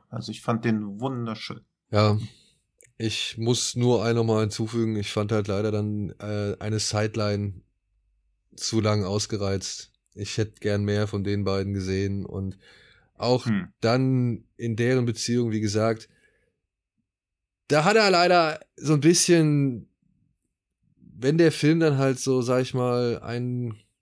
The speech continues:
Speaker 2: gefühlten Wendepunkt erreicht, dann hat er diesen Wendepunkt meiner Ansicht nach auch zu früh inszenatorisch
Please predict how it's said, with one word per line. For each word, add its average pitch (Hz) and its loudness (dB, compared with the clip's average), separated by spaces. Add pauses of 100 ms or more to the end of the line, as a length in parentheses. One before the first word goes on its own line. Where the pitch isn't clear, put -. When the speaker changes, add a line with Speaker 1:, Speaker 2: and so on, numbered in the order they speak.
(160)
Speaker 2:
gefühlten 139 2
Wendepunkt 139 2
erreicht, 123 0
dann 117 -2
hat 127 0
er 135 0
diesen 120 -2
Wendepunkt 127 -2
meiner 120 -4
Ansicht 117 -6
nach 117 -4
auch 117 -6
zu 127 -4
früh 123 -4 (540)
inszenatorisch 120 0